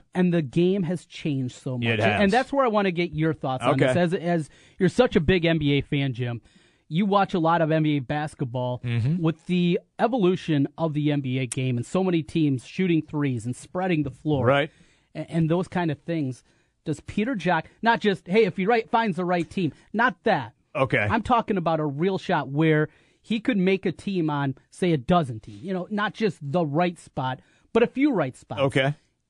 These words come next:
Speaker 1: Is he at that level for you?
Speaker 2: Not yet. D-League first.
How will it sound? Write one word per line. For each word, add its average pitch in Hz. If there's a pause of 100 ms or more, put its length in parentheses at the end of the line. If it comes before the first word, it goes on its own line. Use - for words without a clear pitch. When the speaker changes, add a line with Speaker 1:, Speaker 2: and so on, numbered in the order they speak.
Speaker 1:
Is 208
he 226
at 226
that 214
level 185
for 165
you? 135
Speaker 2:
Not 135
yet. 120 (800)
D-League 170
first. -